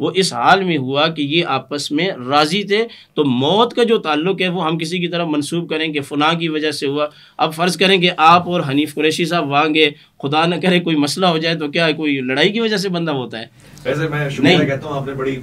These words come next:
Speaker 2: हसास अंदाज से बात भी कर दी,
Speaker 1: हाँ।
Speaker 2: वरना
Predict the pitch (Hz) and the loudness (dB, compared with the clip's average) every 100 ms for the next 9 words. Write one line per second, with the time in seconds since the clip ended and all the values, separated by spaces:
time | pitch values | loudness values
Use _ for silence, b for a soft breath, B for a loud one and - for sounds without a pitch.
0 | - - 117 - 143 135 131 120 110 113 | -12 -16 -14 -6 -4 -2 -4 -8 -8 -8
1 | 131 107 104 - 127 113 117 120 127 143 | -8 -6 -6 -6 -8 -6 -6 -4 -4 -4
2 | 120 | -6